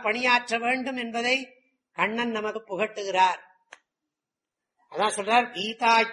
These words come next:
ஞானம் உபாசிரித்ய த்ரீன் லோகான்"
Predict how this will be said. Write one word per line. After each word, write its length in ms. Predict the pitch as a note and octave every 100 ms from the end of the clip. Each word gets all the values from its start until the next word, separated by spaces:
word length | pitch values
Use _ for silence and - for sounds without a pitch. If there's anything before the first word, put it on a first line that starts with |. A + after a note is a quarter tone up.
| F3
ஞானம் 400 | G3 A3+ B3 A3
உபாசிரித்ய 840 | - A3+ A#3+ - A#3+ B3+ - C#4 D4 D4 - _ _ _ _ _ _
த்ரீன் 380 | G3 C#4+ D#4 D4+
லோகான்" 580 | C#4+ C#4+ C#4 C4+ A3